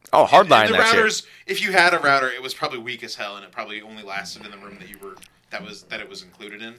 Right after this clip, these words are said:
Speaker 1: Mm-hmm.
Speaker 2: Um, but this is when Xbox Live was coming up. I am having Alzheimer's right now, and I, I'm almost forgetting about what I was about to say.
Speaker 1: Mm-hmm.
Speaker 2: Um,
Speaker 1: Uh, you, your mom set something
Speaker 2: oh,
Speaker 1: up?
Speaker 2: okay. So, yeah, my mom's arts and craft supplies were in the basement.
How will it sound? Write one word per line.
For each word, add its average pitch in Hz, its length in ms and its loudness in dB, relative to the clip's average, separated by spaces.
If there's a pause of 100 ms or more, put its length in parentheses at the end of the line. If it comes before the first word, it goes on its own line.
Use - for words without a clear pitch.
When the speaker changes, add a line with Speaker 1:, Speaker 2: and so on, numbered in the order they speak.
(120)
Speaker 1:
Mm-hmm. 131 640 -10
Speaker 2:
Um, 107 360 -10 (580)
but 135 140 -18
this 151 160 -8
is 160 100 -12
when 160 140 -10
Xbox 123 580 -8
Live 104 280 -10
was - 320 -14 (180)
coming 104 240 -16
up. 98 160 -12
I 120 120 -6
am 113 160 -12
having 110 300 -10
Alzheimer's 101 640 -12
right 95 180 -12
now, 95 200 -14
and 87 80 -16
I, 87 100 -18 (240)
I'm 110 180 -18
almost 110 360 -14
forgetting 104 340 -10
about 90 220 -14
what 98 80 -18
I 92 80 -16
was 90 100 -18
about 92 220 -16
to 87 80 -20
say. 110 320 -12 (360)
Speaker 1:
Mm-hmm. 127 260 -6 (440)
Speaker 2:
Um, 110 640 -6
Speaker 1:
Uh, 95 260 4
you, 101 260 0
your 104 240 -2
mom 101 320 0
set 110 260 0
something 113 280 0
Speaker 2:
oh, 240 80 4
Speaker 1:
up? 120 140 2
Speaker 2:
okay. 165 260 0
So, 196 140 -4
yeah, 175 140 0
my 143 140 -2
mom's 175 320 -4
arts 160 260 -4
and 160 100 -16
craft 139 260 -4
supplies 117 420 -8
were 123 80 -12
in 120 120 -16
the 113 60 -16
basement. 117 520 -6